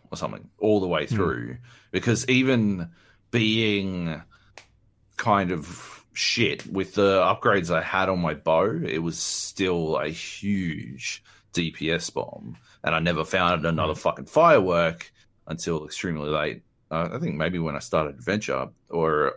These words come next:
Speaker 1: like, literally the, the, the reward I got for finishing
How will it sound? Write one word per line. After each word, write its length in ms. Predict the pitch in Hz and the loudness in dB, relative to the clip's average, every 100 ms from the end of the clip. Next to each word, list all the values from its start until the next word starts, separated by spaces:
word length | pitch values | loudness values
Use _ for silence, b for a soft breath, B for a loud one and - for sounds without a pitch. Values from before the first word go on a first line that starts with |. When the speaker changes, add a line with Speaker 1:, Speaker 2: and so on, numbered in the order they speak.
| - | -2
Speaker 1:
like, 240 | 78 73 - | -2 -2 -4
literally 540 | 87 85 85 78 76 | -2 0 2 2 0
the, 380 | 76 71 67 60 | 0 0 0 -2
the, 120 | - - _ _ _ _ _ | -6 -8 _ _ _ _ _
the 80 | - | -2
reward 440 | 80 73 69 80 71 | 0 0 0 2 2
I 60 | |
got 200 | 69 62 | 2 -4
for 120 | - | -6
finishing 580 | - 76 73 69 69 67 | -10 -6 -6 -4 -6 -6